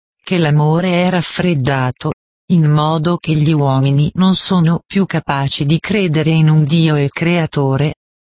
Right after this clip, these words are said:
che è in sé amore, saggezza e potenza e davanti al quale un giorno devono rispondere per il loro modo di vivere.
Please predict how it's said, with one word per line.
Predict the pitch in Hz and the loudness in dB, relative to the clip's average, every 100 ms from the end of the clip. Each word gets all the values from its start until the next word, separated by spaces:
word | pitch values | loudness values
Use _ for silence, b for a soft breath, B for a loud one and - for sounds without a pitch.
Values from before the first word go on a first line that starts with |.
| _ _ | _ _
che | - 156 151 165 | -4 0 0 0
è | |
in | 180 165 | 2 2
sé | 147 160 | 0 -2
amore, | 143 143 147 139 131 135 151 _ _ _ | -2 0 0 2 0 0 -4 _ _ _
saggezza | - - 156 139 143 131 - - | -12 -4 -2 0 -2 -2 -6 -4
e | 143 | -4
potenza | 135 143 - 147 151 - 135 | -2 -4 -2 0 0 -2 -2
e | 131 135 | 0 0
davanti | 185 190 214 220 - 185 | 0 0 0 0 0 -2
al | 156 151 | -2 -2
quale | 202 190 170 165 | -2 -2 0 2
un | 156 156 | 2 2
giorno | 156 151 151 151 143 | 2 0 0 0 0
devono | 139 165 165 170 175 | 0 -2 0 0 2
rispondere | 180 208 - - 165 151 143 143 147 143 | 0 -2 -4 -4 -4 0 0 0 0 -4
per | - 170 | -2 -2
il | 170 175 | 0 2
loro | 170 185 185 | 2 2 2
modo | 175 147 143 156 | 2 0 0 0
di | 151 147 | 0 0
vivere. | 165 147 139 127 131 | 0 2 0 0 -2